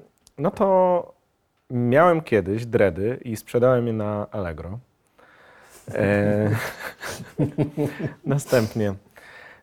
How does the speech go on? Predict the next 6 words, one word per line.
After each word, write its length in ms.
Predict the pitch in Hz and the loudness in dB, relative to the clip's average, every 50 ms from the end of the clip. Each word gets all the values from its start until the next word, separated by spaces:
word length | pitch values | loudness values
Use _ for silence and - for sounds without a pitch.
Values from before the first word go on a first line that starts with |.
| _ | _
byłem 260 | 107 104 139 190 208 180 | 0 4 4 6 6 6
lektorem 640 | 160 143 - - 143 127 123 123 120 117 117 117 - - - - - | 4 2 4 6 6 8 8 8 6 4 0 -4 -6 -10 -20 -20 -4
kursu 460 | - 131 127 - - - 120 117 104 | 0 0 0 0 0 -2 -2 -2 0
biblijnego. 680 | 98 104 98 101 104 101 95 90 85 85 90 98 113 - _ _ _ _ _ _ - - _ _ - - - - - - - - - | -2 -2 -2 -2 -2 -2 -2 -4 -4 -6 -6 -8 -10 -12 _ _ _ _ _ _ -20 -20 _ _ -20 -20 -20 -20 -20 -20 -20 -16 -10
E, 180 | - - 127 113 117 117 120 120 120 120 123 123 123 127 - 143 151 185 147 - - - _ _ - - | -6 -2 0 0 2 2 2 2 2 2 2 2 2 2 2 0 0 -2 -4 -8 -10 -20 _ _ -12 -6
następnie, 840 | 123 139 139 - - 123 110 104 104 - 123 123 135 170 214 202 | -2 -2 -2 -2 -2 -2 -2 -2 -2 -2 -2 0 0 0 0 -2